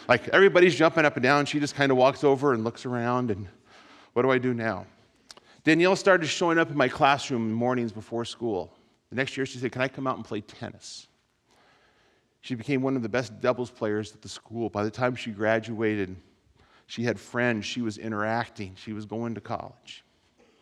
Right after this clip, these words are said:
You see, my God that I serve can take whatever is in somebody's hand,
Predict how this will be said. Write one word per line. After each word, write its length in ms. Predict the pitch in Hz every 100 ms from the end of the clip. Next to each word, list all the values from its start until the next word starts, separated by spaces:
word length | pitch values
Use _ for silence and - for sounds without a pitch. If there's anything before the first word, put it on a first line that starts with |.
| _ _ _ _ _ _ - -
You 80 | 120
see, 280 | - 127 120
my 200 | 110 107
God 600 | 117 135 135 135 127 110 - - _ _ _ _ _ _
that 80 | 107
I 80 | 110
serve 480 | 107 - 92 85 - _ _ _ _ _ _ _ _ _ _ _ _ _ _ _ _ _
can 100 | -
take 260 | 110 120 -
whatever 600 | 98 _ 127 139 147 135
is 240 | 110 104
in 360 | 78 113 110 110
somebody's 580 | - 110 104 98 95 -
hand, 400 | 85 85 _